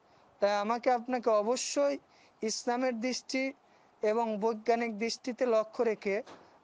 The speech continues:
দাড়ি রাখতে হবে। সর্বোপরি কথা যে দাড়ির মধ্যে পুরুষের সৌন্দর্য বা মর্যাদা নিহিত রয়েছে। যদি কোনো পুরুষের দাড়ি থাকে, তাহলে সে কখনো ইসলাম বিরোধী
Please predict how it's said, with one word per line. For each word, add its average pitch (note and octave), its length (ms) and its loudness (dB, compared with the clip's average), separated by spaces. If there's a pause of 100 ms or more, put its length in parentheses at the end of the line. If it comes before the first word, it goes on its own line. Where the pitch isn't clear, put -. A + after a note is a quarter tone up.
দাড়ি G#3+ 240 4
রাখতে G#3+ 360 2
হবে। E3 300 -2 (500)
সর্বোপরি B3 720 2
কথা G#3+ 440 2 (480)
যে F#3+ 160 0
দাড়ির G#3 360 2
মধ্যে B3 380 0
পুরুষের A#3 580 0 (400)
সৌন্দর্য A#3 640 -2
বা G3+ 320 2 (440)
মর্যাদা A3 540 0
নিহিত G#3+ 320 -2
রয়েছে। F3 480 -2 (680)
যদি A3 280 2
কোনো B3+ 240 0
পুরুষের B3 500 0
দাড়ি G#3+ 240 6
থাকে, G#3+ 440 0 (540)
তাহলে A3 300 4
সে A#3+ 260 0
কখনো A#3 540 2 (420)
ইসলাম A3+ 520 0
বিরোধী G#3 520 0